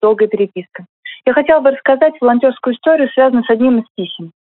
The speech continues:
Но сначала немного об его авторе. Его зовут Евгений, по жизни заключённый. Бывший полицейский, как сам пишет, раньше думал, что имеет право на всё, даже брать силой.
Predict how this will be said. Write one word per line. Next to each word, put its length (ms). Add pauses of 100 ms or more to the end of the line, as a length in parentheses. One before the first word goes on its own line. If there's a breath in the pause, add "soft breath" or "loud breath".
(180)
Но 80
сначала 320
немного 580
об 300 (140)
его 320
авторе. 420 (420 loud breath)
Его 160
зовут 240
Евгений, 640
по 100
жизни 280
заключённый. 680 (260)
Бывший 300
полицейский, 680
как 200
сам 200
пишет, 320
раньше 300
думал, 300
что 200
имеет 280
право 240
на 160
всё, 240
даже 240
брать 300
силой. 320